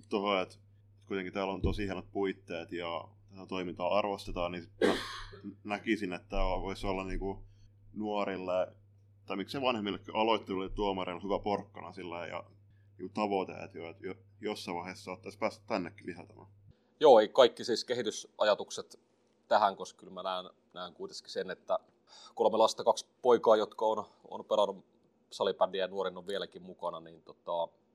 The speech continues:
Speaker 2: kyllä mä, niinku, näen, että se, se kuinka peli tällä hetkellä kehittyy, puhutaan tommosista, niinku, kolmetoista, neljätoistavuotiaista, niin se vauhti, niinku, alueen,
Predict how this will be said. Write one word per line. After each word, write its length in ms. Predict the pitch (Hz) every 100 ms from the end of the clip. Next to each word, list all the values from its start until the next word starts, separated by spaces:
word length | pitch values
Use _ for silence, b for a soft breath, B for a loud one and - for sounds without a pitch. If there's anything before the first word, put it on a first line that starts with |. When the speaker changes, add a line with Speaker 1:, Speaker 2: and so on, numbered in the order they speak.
| _ -
Speaker 2:
kyllä 120 | 87
mä, 60 |
niinku, 260 | 90 85 92
näen, 240 | 92 90
että 220 | 87 - 98
se, 260 | 98 85 _ _ _ _ _
se 380 | - - - 117
kuinka 300 | 147 131 160
peli 300 | 151 151 117
tällä 260 | 104 101
hetkellä 380 | 98 - - 95
kehittyy, 920 | - 101 101 - _ - 95 87 82 _ _ _ _
puhutaan 560 | 95 90 - 90 82 80 _ _ _ _ _
tommosista, 460 | 92 90 92 - 90
niinku, 200 | 87 -
kolmetoista, 540 | 104 92 95 92 98
neljätoistavuotiaista, 1120 | 92 87 - - 87 85 80 85 76 - 90 -
niin 220 | - 85 82
se 200 | 90 - -
vauhti, 360 | 107 95 - 87
niinku, 360 | 85 82 - -
alueen, 520 | 110 107 92 87